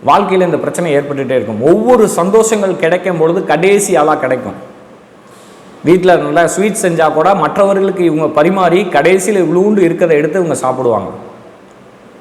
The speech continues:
So, மீன லக்னத்தை பொறுத்த வரைக்கும் சுக்கிரன்ட்ட எதிர்பார்க்க முடியாது.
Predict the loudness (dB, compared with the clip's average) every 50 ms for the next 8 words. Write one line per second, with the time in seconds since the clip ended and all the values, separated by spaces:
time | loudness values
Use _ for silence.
0 | -20 -20 -8 0 2 4 4 4 2 2 0 0 2 2 2 2 2 0 0 -2
1 | -2 -2 0 -2 -2 0 0 0 0 0 -2 -4 -4 -4 -4 -4 -2 -2 -2 -2
2 | 0 2 2 2 2 2 0 0 2 2 0 0 0 -4 -4 -2 -2 0 0 0
3 | -2 -4 -8 -14 -16 -18